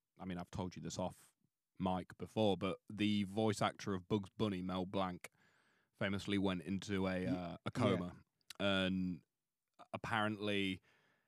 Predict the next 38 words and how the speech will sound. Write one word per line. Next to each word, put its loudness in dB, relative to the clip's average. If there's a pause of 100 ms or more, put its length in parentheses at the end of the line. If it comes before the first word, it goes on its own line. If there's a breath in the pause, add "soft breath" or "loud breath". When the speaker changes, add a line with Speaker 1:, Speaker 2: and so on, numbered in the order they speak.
(1200)
Speaker 1:
um, 4
you're 2
gonna 2
have -4
to -6
fact -4
check -6
me -6
on -2
this, -2
people 0
that 2
are 2
listening, 2
but 4 (400)
something 4
to -6
the 4
effect 2
of 4 (680)
when 2
he 6
arose 6
from 4
the 4
coma, 4
he -2 (220)
first 2 (220)
spoke 0
in 0
Bugs's -4
voice. -8 (800)
And -2
it -6
was -2 (160)
using 2
the 0
character -2